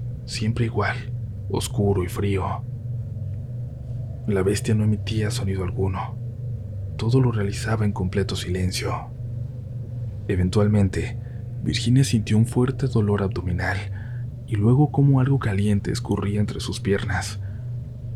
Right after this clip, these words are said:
A su corta edad no tenía idea de qué era la menstruación. Su madre nunca le explicó qué era eso, así que esperó cerca a la piedra que bloqueaba la entrada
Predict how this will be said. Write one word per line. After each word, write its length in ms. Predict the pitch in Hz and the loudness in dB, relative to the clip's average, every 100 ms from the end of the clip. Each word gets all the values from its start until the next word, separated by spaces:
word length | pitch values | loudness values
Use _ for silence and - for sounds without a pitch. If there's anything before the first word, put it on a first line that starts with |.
| - | -6
A 120 | - 107 | -2 0
su 160 | 104 | 0
corta 280 | - 117 143 | 0 2 4
edad 220 | 120 117 | 4 4
no 140 | 117 107 | 4 4
tenía 240 | 104 101 | 4 2
idea 360 | 98 101 98 90 | 2 4 4 2
de 220 | 82 76 | 2 0
qué 220 | - 98 | 2 2
era 120 | 95 87 | 2 2
la 120 | - | 0
menstruación. 760 | - - - 95 90 90 - - - - - - - | 0 0 -2 -2 0 0 -2 -6 -8 -8 -8 -6 -6
Su 180 | - - | -2 0
madre 320 | 95 98 104 | 4 4 6
nunca 300 | 98 107 117 | 4 4 2
le 80 | - | 0
explicó 400 | 95 - 101 92 | 0 0 0 0
qué 100 | 90 | 0
era 140 | 90 90 | -2 0
eso, 400 | 92 - 90 - - - - - - | 0 0 -2 -4 -8 -8 -6 -6 -4
así 200 | - 101 | -2 0
que 120 | 135 | 0
esperó 300 | - 117 113 | 2 2 2
cerca 400 | 110 127 123 139 | 2 0 2 0
a 40 | |
la 160 | 131 104 | 0 0
piedra 360 | - 107 104 104 | -2 -2 0 0
que 100 | 104 | 0
bloqueaba 440 | 98 98 104 107 | 0 2 2 2
la 80 | 101 | 2
entrada 640 | 92 101 98 - - - | 0 2 0 0 -2 -4